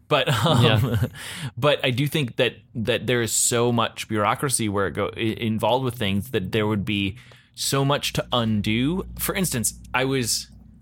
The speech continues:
Speaker 1: I had this thought, and not everyone is gonna agree with me on this, but, um, this was right when, uh,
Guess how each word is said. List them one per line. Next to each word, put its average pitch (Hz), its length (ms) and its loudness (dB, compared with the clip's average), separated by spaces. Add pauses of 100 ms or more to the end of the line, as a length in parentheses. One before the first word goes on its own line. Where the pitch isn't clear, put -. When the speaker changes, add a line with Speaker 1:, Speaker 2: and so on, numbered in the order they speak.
(160)
Speaker 1:
I 143 40 -2
had 170 240 -2
this 170 180 0
thought, 110 320 -2
and 127 220 -2
not 180 160 2
everyone 131 260 0
is 110 80 -2
gonna 110 160 -2
agree 104 200 0
with 90 140 -4
me 98 80 -4
on 78 120 -4
this, - 120 -4
but, 117 220 -2 (320)
um, 117 280 0
this 151 200 -2
was 180 160 0
right 139 160 0
when, 123 180 0
uh, 101 260 0